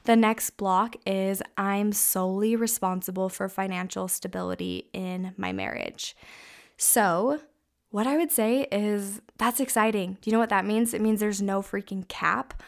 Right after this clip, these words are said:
on what you can be making. It's not scary because we're gonna drop that paradigm that making money is scary or it's hard. You know what? Making money is gonna be really freaking fun. Like, it's gonna be so fun.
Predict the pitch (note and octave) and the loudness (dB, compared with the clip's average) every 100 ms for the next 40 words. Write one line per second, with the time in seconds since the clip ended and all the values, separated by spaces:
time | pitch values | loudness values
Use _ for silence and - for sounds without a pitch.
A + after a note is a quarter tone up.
0 | - _ - G3+ F3+ F#3+ G3+ - - G3 | -20 _ -2 -2 -2 -2 -2 -4 -8 -10
1 | - G3 F#3 F#3+ F#3 F3+ F#3 - - - | -6 -6 -4 -4 -6 -8 -10 -10 -10 -6
2 | - C4+ C4+ - - G3+ F#3 G3+ A3+ A3+ | -2 0 0 -2 -2 -2 -2 -2 -4 -6
3 | - F#3 F3 G#3+ A#3 - - - - _ | -4 -4 -2 -2 -6 -10 -20 -20 -20 _
4 | _ A3+ A#3 C#4+ D4 A3 A3+ A#3 B3+ A#3 | _ 2 4 2 0 0 0 0 -4 -6
5 | - G#3 A3+ B3 G3+ G3 G#3+ G#3 G#3 A3 | -6 -4 0 0 0 -2 -4 -4 -2 -2
6 | G#3 G3+ G#3 G3+ G3 - F#3+ G3 G3+ F#3 | -2 -2 -4 -4 -6 -4 -4 -2 -2 -4
7 | F#3 F#3 - - F#3 F#3 - - _ _ | -4 -6 -6 -6 -4 -4 -8 -14 _ _
8 | - A3 G#3 G3 G#3 - - G#3 G#3+ A#3+ | 0 2 4 2 0 -2 0 0 0 0
9 | G#3+ F#3 G#3 A3+ - G3 F#3+ F#3+ F#3 F#3 | 0 0 -4 -6 -6 -6 -4 -6 -6 -8
10 | F#3 - F#3 F3+ F#3+ - G1+ - - _ | -8 -10 -10 -12 -12 -10 -10 -12 -18 _
11 | _ _ - F#3 - G#3 A3 G#3+ G#3+ G#3 | _ _ -8 -8 -6 -6 -2 -2 0 -2
12 | - F3 F3+ - - - | -2 -2 -6 -8 -8 -10